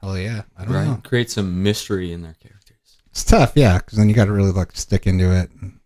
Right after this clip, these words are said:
Speaker 1: put your heels down and, like, get past the, the tough parts and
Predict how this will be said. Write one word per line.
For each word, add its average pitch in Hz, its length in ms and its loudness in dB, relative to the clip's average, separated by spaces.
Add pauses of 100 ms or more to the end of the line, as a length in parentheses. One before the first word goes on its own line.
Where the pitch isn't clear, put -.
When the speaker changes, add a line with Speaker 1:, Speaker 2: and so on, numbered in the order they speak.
(120)
Speaker 1:
put - 180 0
your 98 80 -4
heels 104 260 2
down 98 380 -2
and, 87 120 -6
like, 87 120 -10
get - 160 -10
past - 320 -2
the, 92 260 -4 (380)
the - 60 -4
tough - 280 -2
parts 107 420 -4
and 92 240 -10